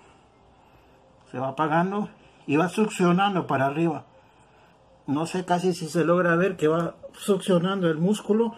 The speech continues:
y eso es aire que te está sacando de tu espalda. Si van a hacer esto, les recomiendo que no se vayan a bañar. Este, al día siguiente se pueden bañar porque esto es caliente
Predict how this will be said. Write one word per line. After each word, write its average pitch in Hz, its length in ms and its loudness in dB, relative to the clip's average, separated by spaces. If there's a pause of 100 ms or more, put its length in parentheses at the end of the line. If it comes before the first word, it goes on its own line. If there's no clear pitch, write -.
(320)
y 170 180 0
eso 196 200 -4
es 185 220 -6
aire 190 300 0
que 160 120 -4
te - 100 -6
está 170 200 -6
sacando 170 400 -2
de 160 100 -4
tu 151 120 -8
espalda. 147 480 2 (1300)
Si - 280 -2
van 160 200 2
a 208 40 0
hacer 220 280 0
esto, 208 340 0
les 165 160 2
recomiendo 156 500 0
que 143 140 -4
no 123 140 0
se 135 160 -6
vayan 143 340 0
a 127 80 2
bañar. 135 400 2 (360)
Este, 127 560 -6 (680)
al 127 360 2
día 143 240 0
siguiente 143 440 -2
se 147 140 0
pueden 135 320 -2
bañar 131 440 -2 (540)
porque 147 320 -2
esto 165 240 -2
es 160 220 -2
caliente 143 640 0